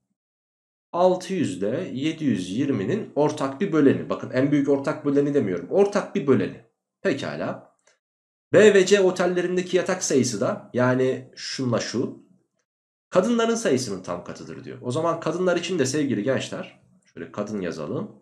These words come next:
Onlar için de yedi yüz yirmi ve iki yüz seksen sekizi, e, ne olacak? Ortak böleni olacak. A ve C otellerindeki yatak sayısı da çocukların sayısının tam katıdır. A ile C de altı yüz de iki yüz seksen sekizdi.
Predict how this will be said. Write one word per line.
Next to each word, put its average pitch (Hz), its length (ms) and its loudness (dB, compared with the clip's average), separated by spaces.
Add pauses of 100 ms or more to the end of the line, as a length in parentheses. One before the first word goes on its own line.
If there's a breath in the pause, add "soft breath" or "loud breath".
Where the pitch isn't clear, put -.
(800)
Onlar 175 280 2
için 120 300 0
de 196 280 -4
yedi 151 360 -2
yüz 180 400 -4
yirmi 170 680 -2
ve 170 100 -4
iki 156 220 -6
yüz - 200 -8
seksen 165 380 -4
sekizi, 165 840 -2
e, 87 400 -4 (480)
ne 98 220 -6
olacak? 107 400 0
Ortak 135 380 0
böleni 107 240 0
olacak. 92 540 -6
A 190 220 6
ve 180 120 4
C 185 140 4
otellerindeki 123 720 0
yatak - 280 -4
sayısı 170 280 -2
da 196 100 0
çocukların 165 460 -2
sayısının 135 440 0
tam 95 220 -6
katıdır. 98 540 -4 (340 loud breath)
A 156 200 4
ile 151 180 2
C 143 260 4
de 202 260 0
altı 139 380 2
yüz 131 200 0
de 170 100 4
iki - 160 -6
yüz 135 160 -4
seksen 127 300 -2
sekizdi. 131 600 -4